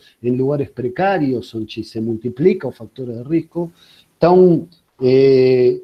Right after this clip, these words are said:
yo acredito que, que da misma forma como ese menino faz todo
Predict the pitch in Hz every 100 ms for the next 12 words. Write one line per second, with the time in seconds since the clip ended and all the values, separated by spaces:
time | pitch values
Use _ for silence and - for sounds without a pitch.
0 | - 156 185 170 151 143 190 220 131 -
1 | 117 113 113 _ _ _ _ _ 135 131
2 | 131 131 _ _ _ _ _ _ _ _
3 | _ - 160 185 247 196 175 190 214 196
4 | 156 147 143 190 - 151 147 180 185 143
5 | - 160 156 - 190 185